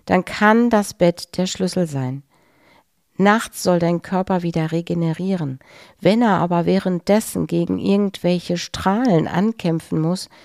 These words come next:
dann wird daraus nichts. Und bist du erstmal krank, wirst du auf so einem Platz auch nicht gesund.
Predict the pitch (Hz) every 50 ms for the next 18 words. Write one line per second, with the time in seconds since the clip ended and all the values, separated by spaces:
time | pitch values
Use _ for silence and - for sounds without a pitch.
0 | - - _ _ - 202 208 214 196 190 208 240 262 - - 165 151 156 151 139
1 | 139 - - - 143 - - - _ - - - _ _ - - - - _ _
2 | - 185 208 196 214 233 262 262 - - 269 254 - 156 156 156 - - - 160
3 | 147 135 135 - - - 147 147 156 180 185 - _ _ _ _ - 147 165 190
4 | 214 233 240 - - - 214 220 220 - - - 165 151 147 - - - 175 190
5 | - - - - 170 170 175 175 165 170 - - - - 143 135 139 143 - -
6 | - - - _ _ _ _ _ - _ _ - - 175 185 185 - - _ _
7 | _ _ _ _ _ _ _ 180 175 185 190 196 220 - - - - - - -
8 | 226 226 240 254 262 233 139 131 - -